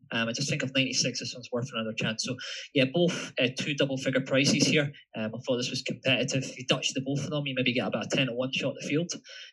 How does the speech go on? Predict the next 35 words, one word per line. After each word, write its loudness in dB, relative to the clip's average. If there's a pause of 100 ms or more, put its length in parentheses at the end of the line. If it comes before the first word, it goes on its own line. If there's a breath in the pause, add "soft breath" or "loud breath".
(120)
uh, -2
maybe -2
around -2
nine -2
to -10
one. -2
It'll -10
be 0
bigger 2
on, -4
on -6
the -6
exchange, -4
obviously, -2
but, 0 (460 loud breath)
yeah, 4 (320)
um, 2
wouldn't -2
be 0
surprised 0
if -8
Lost -2
Eden -6
bounces -4
back. 0
It -12
sh-, -8
shows, -4
uh, 0 (340 loud breath)
some -10
of -2
that 0
early 2
form, -6
um, -14